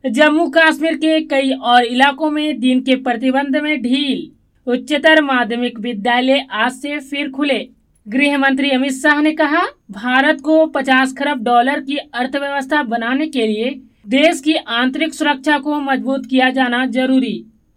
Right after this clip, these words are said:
असम सरकार ने कहा कि वह राष्ट्रीय नागरिक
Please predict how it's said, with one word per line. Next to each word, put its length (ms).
असम 420
सरकार 460
ने 100
कहा 320
कि 340
वह 260
राष्ट्रीय 580
नागरिक 600